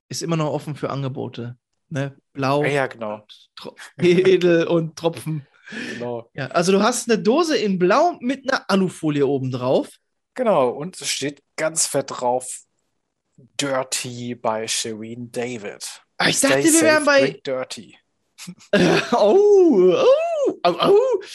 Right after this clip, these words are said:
Speaker 1: Nee, ich dachte, jetzt sind wir in Richtung San Pellegrino. Aber wenn du, also, ähm, Shireen
Speaker 2: Ist so,
Speaker 1: David?
Speaker 2: ist so ein, äh,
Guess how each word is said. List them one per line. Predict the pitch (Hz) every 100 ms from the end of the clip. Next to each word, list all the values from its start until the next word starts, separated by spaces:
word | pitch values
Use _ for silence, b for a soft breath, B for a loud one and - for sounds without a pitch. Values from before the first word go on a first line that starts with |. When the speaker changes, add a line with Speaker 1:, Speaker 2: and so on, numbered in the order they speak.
| B -
Speaker 1:
Nee, | 170
ich | 170
dachte, | 165 151 240
jetzt | 226 220
sind | 226 220
wir | 226 -
in | 214
Richtung | 214 220 202
San | - 196 185
Pellegrino. | - 160 156 - 320 170 139 135 B B B
Aber | 160 156 151
wenn | 151
du, | 160 160 151 - _ _ _ -
also, | 180 175 156 127 - 143 139 131
ähm, | 175 170 170 170 -
Shireen | - 185 214
Speaker 2:
Ist |
so, | -
Speaker 1:
David? | 247
Speaker 2:
ist | 311 381
so | 165
ein, | 165 160
äh, | 143 139 135 135